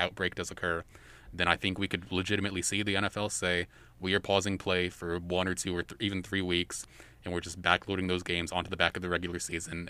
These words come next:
and the Super Bowl, Super Bowl will be played in, like, March."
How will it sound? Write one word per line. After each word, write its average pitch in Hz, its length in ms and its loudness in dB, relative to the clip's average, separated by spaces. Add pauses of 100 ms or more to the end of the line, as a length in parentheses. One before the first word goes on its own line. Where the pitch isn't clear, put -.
and 82 80 -6
the 87 60 -4
Super 101 240 -2
Bowl, 92 180 0 (140)
Super 127 300 0
Bowl 104 160 6
will 98 80 4
be 95 80 0
played 87 280 0
in, 85 120 -2
like, 82 260 -4 (420)
March." 85 600 0